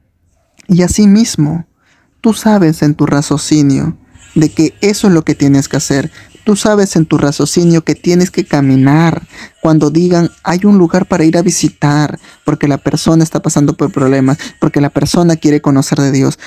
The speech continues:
porque la persona quiere ser instruida por la palabra. Date tu tiempo, anda. ¿Cómo puedes hablar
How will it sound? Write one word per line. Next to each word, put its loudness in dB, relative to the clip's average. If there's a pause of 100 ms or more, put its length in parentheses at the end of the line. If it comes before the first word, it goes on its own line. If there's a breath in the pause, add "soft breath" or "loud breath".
(140 loud breath)
porque -2
la 0
persona -2
quiere 0
ser 0
instruida 0
por -4
la -4
palabra. -4 (340 soft breath)
Date -4
tu -4
tiempo, 0 (260 loud breath)
anda. 0 (400 soft breath)
¿Cómo 2
puedes 0
hablar 0